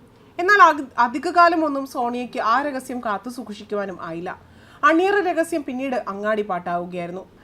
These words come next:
നെഹ്റുവിന്റെ അവിഹിത ബന്ധം പിന്നീട് കോൺഗ്രസിനുള്ളിൽ തന്നെ അത് പൊട്ടിത്തെറിക്കാൻ തുടങ്ങി. നെഹ്റു എന്ന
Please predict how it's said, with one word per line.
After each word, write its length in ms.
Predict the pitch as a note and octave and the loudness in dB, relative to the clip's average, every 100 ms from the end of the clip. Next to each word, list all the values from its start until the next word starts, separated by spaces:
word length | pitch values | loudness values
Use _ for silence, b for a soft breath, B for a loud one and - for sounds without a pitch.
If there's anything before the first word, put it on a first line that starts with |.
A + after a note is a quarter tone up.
| B | B
നെഹ്റുവിന്റെ 500 | D#4+ F#4+ G#4+ G4+ F#4 | 4 4 4 4 4
അവിഹിത 340 | E4 C#4+ D4+ | 2 2 -2
ബന്ധം 320 | D#4 D4+ D4 C#4+ | -2 0 -2 -4
പിന്നീട് 300 | C4 C#4 C4+ | -6 -6 -4
കോൺഗ്രസിനുള്ളിൽ 800 | B3 B3 B3+ D4 C#4+ B3 C4 C4 | -2 -2 -4 -6 -4 -4 -4 -4
തന്നെ 160 | C4+ B3 | -4 -4
അത് 200 | A3 - | -4 -8
പൊട്ടിത്തെറിക്കാൻ 800 | - G#3+ - A#3+ A3+ G#3+ F3+ E3+ | -10 -10 -8 -8 -6 -6 -6 -8
തുടങ്ങി. 320 | E3+ F3 G3+ - - - B B | -10 -10 -12 -16 -20 -20 B B
നെഹ്റു 380 | D#4+ F4+ G#4 G4+ | 4 6 6 6
എന്ന 220 | F4 D#4+ | 6 2